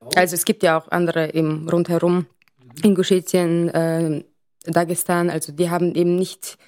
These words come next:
diese, diesen, diese Position bei Putin, wie, äh, Kadyrov es hat. Und Kadyrov hat ja, hat auch oft genug, äh, bewiesen, dass er diese,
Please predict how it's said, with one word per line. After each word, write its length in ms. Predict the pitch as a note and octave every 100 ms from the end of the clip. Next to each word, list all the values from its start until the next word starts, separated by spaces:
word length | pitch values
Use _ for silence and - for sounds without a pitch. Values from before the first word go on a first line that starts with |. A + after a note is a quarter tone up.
| _ - _ -
diese, 560 | F#3 E3 F3 E3+ E3 D#3+
diesen, 520 | D#3+ E3+ D#3+ D#3 - _ _ _ _
diese 140 | -
Position 540 | F3 F#3 F3+ - F3+ F3+
bei 100 | D#3+
Putin, 580 | - F#3+ - F3 F3
wie, 380 | F3 E3+ E3 E3+
äh, 260 | - D#3+ D#3
Kadyrov 440 | F3+ F#3 G3 E3+
es 180 | - -
hat. 240 | C#3 - _ - - - _
Und 60 | E3+
Kadyrov 400 | E3+ F#3 G3 G3
hat 160 | G3+ F#3+
ja, 340 | F3+ F3+ - - -
hat 200 | G3 F#3
auch 180 | G3 - _ _ _ _ _ _ _
oft 180 | G3+ -
genug, 320 | G#3 G#3 G3+
äh, 220 | F#3+ F#3+ F3
bewiesen, 720 | F3 G3 G3+ D#3+ F#3+ G#3 G#3+
dass 180 | F#3 -
er 240 | F#3 F3+
diese, 380 | D#3 E3+ E3